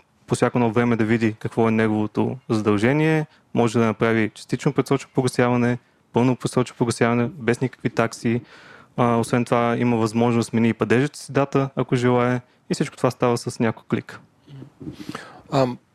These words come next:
Speaker 2: сега като каза, нали, че хората избират проекти и кандидатстват, аз ако, да речем, имам нужда от кола,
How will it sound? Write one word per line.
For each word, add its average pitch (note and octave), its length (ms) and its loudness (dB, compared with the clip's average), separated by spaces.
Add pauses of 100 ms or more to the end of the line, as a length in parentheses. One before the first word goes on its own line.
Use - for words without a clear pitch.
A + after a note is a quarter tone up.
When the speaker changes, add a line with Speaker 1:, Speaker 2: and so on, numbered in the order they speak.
(680)
Speaker 2:
сега C#3+ 200 0
като - 240 -12
каза, D3 300 0
нали, C3+ 260 -2
че C3 340 0 (260)
хората - 320 -2
избират B2 320 -2
проекти - 340 -4
и C3 40 -12
кандидатстват, B2+ 500 -2
аз E3 120 2
ако, D#3 200 -4 (240)
да C#3+ 80 4
речем, D3 300 0
имам D3 240 0
нужда C3+ 220 2
от A2+ 120 0
кола, A2+ 420 0